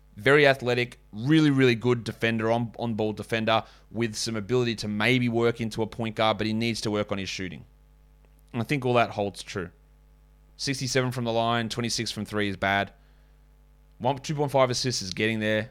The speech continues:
One point seven steals is good defensive work. Point seven blocks is good defensive work.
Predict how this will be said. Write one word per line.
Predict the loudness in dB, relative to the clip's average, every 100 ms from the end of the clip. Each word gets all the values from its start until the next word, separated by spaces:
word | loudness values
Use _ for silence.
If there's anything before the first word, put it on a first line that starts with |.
| -6
One | -4 -2
point | 0
seven | 0 -2
steals | -2 0 0 0
is | -4
good | -6
defensive | -6 -6 -8 -8 -8
work. | -4 -4 -4
Point | -6 -4
seven | -2 -2
blocks | 0 -2 -2
is |
good | -8 -8
defensive | -8 -8 -8 -10
work. | -10 -10